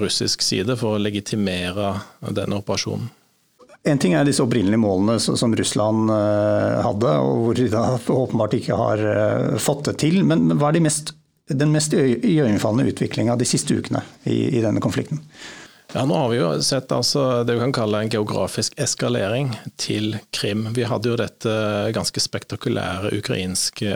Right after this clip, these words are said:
Speaker 1: angrepet på, på den russiske flybaten, basen som heter Novofedorivka, som ligger helt vest på, på Krim. Der masse russisk militær infrastruktur ble ødelagt, eh, betydelig antall, eh,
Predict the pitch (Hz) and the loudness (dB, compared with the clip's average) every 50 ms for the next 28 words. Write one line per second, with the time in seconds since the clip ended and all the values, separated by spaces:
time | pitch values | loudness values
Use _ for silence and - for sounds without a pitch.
0 | - - 95 92 92 98 92 90 90 - - - 110 113 113 110 104 - - 113 | -2 -2 -4 -4 -4 -6 -6 -8 -8 -8 -6 -4 -4 -4 -4 -6 -8 -8 -4 -2
1 | 104 104 104 101 98 101 101 107 104 98 - _ _ _ _ - - - _ - | -2 0 0 0 0 -2 -2 -4 -6 -8 -10 _ _ _ _ -20 -20 -20 _ -6
2 | - 107 107 107 104 98 - - 123 117 - - - 110 104 104 104 - - 110 | -4 -2 -2 0 0 -2 -2 -2 -2 -4 -4 -4 -2 -2 -2 -2 -2 -4 -4 -4
3 | - 95 104 104 95 92 - - - - - - - - 110 98 92 - - - | -4 -2 -2 -2 -2 -4 -4 -6 -6 -6 -6 -6 -4 -2 -2 0 0 0 0 -2
4 | 113 104 - - 101 98 92 - 101 101 104 98 92 98 104 104 - - - - | -2 -2 0 0 -2 -2 -2 -2 -2 -2 0 -2 -2 -2 -2 -4 -4 -6 -8 -6
5 | - 101 95 - 104 104 98 - - - 143 147 - - 98 95 98 104 101 87 | -4 -4 -4 -2 -4 -4 -6 -6 -4 -4 -2 -2 -2 -2 -2 -2 -2 -2 -4 -4
6 | 98 95 95 92 - - - 107 98 98 90 - - - - - - - - - | -4 -4 -4 -6 -6 -6 -6 -6 -4 -4 -4 -2 -2 -2 -2 -4 -8 -10 -6 -4
7 | 101 101 101 104 101 104 104 98 - 110 107 - 127 123 123 139 131 - - - | -2 0 0 0 0 -2 -2 -2 -2 -4 -4 -2 -2 -2 -2 -2 -4 -6 -10 -20
8 | - - - - - - - - - - - 98 101 101 104 101 98 107 113 110 | -20 -20 -20 -20 -20 -20 -20 -16 -8 -4 -2 0 0 0 0 0 -2 -2 0 0
9 | 104 95 - - - 110 104 101 104 101 101 101 104 107 107 101 92 - - 101 | 0 0 0 0 0 0 0 0 0 0 0 0 -2 -2 -2 -2 -2 -2 -2 -2
10 | - - - 107 101 - - 101 95 104 104 98 - - 101 - - 107 98 - | -4 -4 -4 -4 -4 -2 -2 -2 -2 -2 -2 -4 -4 -4 -4 -4 -4 -4 -4 -4
11 | - 113 101 104 107 101 110 110 107 104 104 107 107 107 107 - - - _ - | -2 -2 0 0 -2 -2 -2 -2 -2 -2 -2 -2 -2 -2 -4 -6 -10 -16 _ -6
12 | - 110 107 107 104 101 101 101 101 104 107 - - 104 92 92 104 104 104 101 | -4 -2 -2 -2 -2 -2 -2 -2 -4 -4 -6 -4 -4 -2 -2 -2 -2 -2 0 -2
13 | 98 95 - - 92 95 98 101 101 104 101 101 - - - | -2 -4 -4 -4 -4 -2 -2 -2 -2 -4 -4 -6 -8 -10 -14